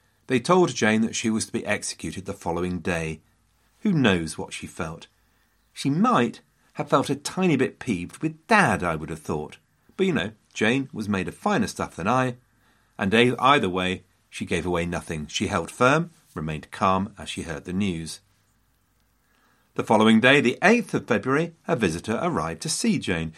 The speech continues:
It was one of the Queen's chaplains, Doctor John Feckenham. Feckenham came with a reputation of argument and fierce defence of the Catholic rite. He had accepted Henry's royal supremacy,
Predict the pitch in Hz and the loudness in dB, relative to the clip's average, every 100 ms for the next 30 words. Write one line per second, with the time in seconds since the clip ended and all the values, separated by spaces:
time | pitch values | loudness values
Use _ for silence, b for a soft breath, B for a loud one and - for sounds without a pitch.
0 | B - 196 180 170 143 139 131 107 98 | B 0 2 4 4 4 2 2 2 2
1 | - - 113 - 107 104 - _ _ 123 | -4 -4 -4 -2 -2 -4 -8 _ _ -2
2 | 110 - - 92 85 87 - 135 - 85 | -2 -4 -8 -6 -6 -8 -6 -6 -4 -6
3 | 80 - _ _ _ _ _ 226 208 127 | -10 -14 _ _ _ _ _ 0 2 2
4 | 101 98 135 107 95 95 101 - 113 104 | 0 2 2 4 2 2 2 0 -2 -2
5 | - 135 165 160 110 98 - 98 80 - | 0 4 6 6 4 -2 -6 -8 -10 0
6 | 143 95 - - - 170 98 - 131 151 | 2 2 0 -6 2 2 2 -2 -6 -4
7 | - 80 87 87 156 175 123 87 - - | -4 -6 -8 -10 -4 0 0 -2 -10 -20
8 | _ _ _ _ _ - 87 101 - - | _ _ _ _ _ -4 -2 -4 -4 -4
9 | - 123 113 110 98 85 127 107 87 - | -2 -4 0 0 0 -2 0 2 0 -4
10 | 85 - 110 127 110 95 | -10 -4 -2 0 0 -2